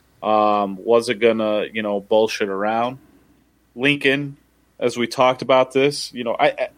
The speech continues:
I like to think, being that I'm a Midwesterner, maybe that's the Grant and Lincoln Midwestern in them.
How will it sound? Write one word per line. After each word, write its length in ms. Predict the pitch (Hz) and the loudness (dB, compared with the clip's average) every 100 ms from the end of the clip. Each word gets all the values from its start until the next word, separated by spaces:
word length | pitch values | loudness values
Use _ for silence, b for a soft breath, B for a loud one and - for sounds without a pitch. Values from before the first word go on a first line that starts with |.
| 127 | 0
I 20 | |
like 220 | 123 123 | 0 0
to 80 | 117 | -2
think, 500 | - 127 123 - - _ _ _ | 0 -2 -2 -12 -20 _ _ _
being 160 | 123 110 | -4 0
that 120 | 107 | 0
I'm 120 | 107 | 0
a 60 | 104 | -4
Midwesterner, 760 | 107 104 107 - 107 104 107 | -4 -2 -2 -2 -4 -6 -4
maybe 260 | 107 104 107 | -2 -2 -2
that's 340 | 104 104 - | 0 -2 -2
the 100 | - | -6
Grant 400 | 104 107 107 104 | -2 0 2 0
and 80 | 107 | -4
Lincoln 260 | 110 101 107 | -8 -6 -4
Midwestern 520 | 107 107 107 - 107 | 0 4 4 2 -2
in 80 | 107 | -2
them. 220 | 107 110 | -4 -6